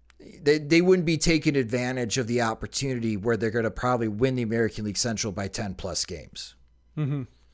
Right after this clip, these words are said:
Speaker 1: But Mark, thank you so much for your question, and I'm sure it'll be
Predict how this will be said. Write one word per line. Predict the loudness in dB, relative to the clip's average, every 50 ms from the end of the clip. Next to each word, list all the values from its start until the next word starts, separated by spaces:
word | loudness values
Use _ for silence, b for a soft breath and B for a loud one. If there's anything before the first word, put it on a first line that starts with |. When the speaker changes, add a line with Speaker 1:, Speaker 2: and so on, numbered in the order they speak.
| _ _ _ _ _ _ _
Speaker 1:
But | -4 -4 0
Mark, | 2 2 2 2 0 0 0
thank | 0 0 0 0
you | -4
so | -2 0 0 2
much | 2 2 -2 -2
for | -2 0
your | 0 0 0
question, | 2 2 2 2 2 0 -4 -2 -2
and | -2 -2 -4 -4 -6 B B B B B B B B B B B -6
I'm | -2 0
sure | 2 4 4 4
it'll | 4 4 4
be | 4 4 6 6 4 4 0